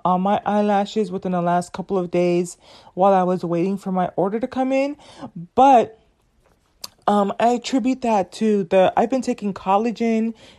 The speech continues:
and I've been taking, um, different types of supplements since February. So February, March, April, May, June, July, August. We are in September, so about eight months now. Um,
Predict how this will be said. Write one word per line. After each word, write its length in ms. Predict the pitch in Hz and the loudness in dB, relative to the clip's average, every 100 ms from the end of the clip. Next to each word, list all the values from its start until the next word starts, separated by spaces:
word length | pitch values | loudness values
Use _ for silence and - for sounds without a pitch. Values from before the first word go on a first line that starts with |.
| _ 185 | _ 0
and 160 | 196 | 2
I've 200 | 190 196 | 0 0
been 160 | 208 196 | -2 -4
taking, 720 | 214 214 - 202 196 185 180 - | 0 0 0 -4 -2 -2 -4 -2
um, 400 | 185 180 175 170 - _ _ | 0 0 0 -4 -10 _ _
different 280 | 247 277 254 | 0 0 2
types 240 | 269 247 | 0 0
of 80 | 214 | -2
supplements 720 | - 208 202 220 240 247 247 | 0 0 0 0 0 0 -2
since 460 | - - 233 190 - | -8 -6 -2 -2 -4
February. 840 | - 190 208 226 240 254 269 285 _ | 0 0 2 0 2 0 -2 -6 _
So 600 | - - 202 190 180 180 | -8 2 4 4 2 0
February, 320 | - - - - | -6 -10 -10 -8
March, 260 | 50 - | -10 -10
April, 220 | - - | -14 -10
May, 200 | 185 185 | -10 -10
June, 220 | 185 196 190 | -10 -10 -10
July, 360 | 180 175 170 - | -8 -8 -8 -8
August. 640 | 190 190 226 214 - _ _ _ - _ - | -8 -4 -6 -6 -10 _ _ _ -20 _ -2
We 100 | 214 | 0
are 60 | |
in 60 | 202 | 0
September, 560 | 196 180 214 208 226 240 | -2 -4 0 2 2 0
so 200 | 247 254 | 0 0
about 340 | 220 180 - | 4 2 4
eight 220 | 220 262 | 2 2
months 520 | 202 208 165 - - - - | 4 4 2 -2 -12 -12 -4
now. 580 | 190 185 185 180 175 - | 0 2 2 2 -2 -4
Um, 560 | 170 175 170 165 165 | -4 -2 -2 -4 -8